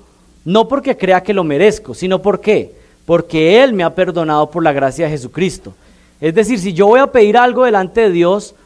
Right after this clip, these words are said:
no lo pido en mis propios méritos o en mi propia fortaleza espiritual, sino que estoy viniendo apelando a su misericordia, apelando a su gracia. ¿Qué quiere decir eso?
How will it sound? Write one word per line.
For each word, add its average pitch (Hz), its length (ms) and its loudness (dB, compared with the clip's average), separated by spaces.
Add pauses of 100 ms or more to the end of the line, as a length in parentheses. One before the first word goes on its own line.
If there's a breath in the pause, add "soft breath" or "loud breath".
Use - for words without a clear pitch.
no 196 160 2
lo 226 180 0
pido 226 440 2 (120)
en 180 160 -2
mis 170 160 -4
propios 180 460 -2
méritos 202 500 -2
o 170 60 -6
en 160 60 -6
mi 156 100 -4
propia 165 320 -2
fortaleza 151 480 -4
espiritual, 175 560 -2 (220 loud breath)
sino 190 260 -2
que 226 80 -4
estoy 240 180 -4
viniendo 254 580 0
apelando 214 600 0
a 220 60 2
su 220 120 -10
misericordia, 156 840 -2 (200 soft breath)
apelando 190 560 0
a 202 60 2
su 170 140 -4
gracia. 180 420 0 (240 soft breath)
¿Qué 247 160 0
quiere 262 240 2
decir 202 320 2
eso? 175 300 -2